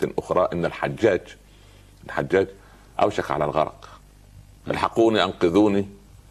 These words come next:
فالمريدين، مريد الحسن البصري و-، الحمد لله أنه يغرق منفردا، فقفز الإمام وأنقذ الحجاج.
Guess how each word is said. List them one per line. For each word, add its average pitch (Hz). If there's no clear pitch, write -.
فالمريدين، 92
مريد 92
الحسن 90
البصري 82
و-، 82
الحمد -
لله 120
أنه 117
يغرق 123
منفردا، 107
فقفز 107
الإمام 95
وأنقذ 90
الحجاج. -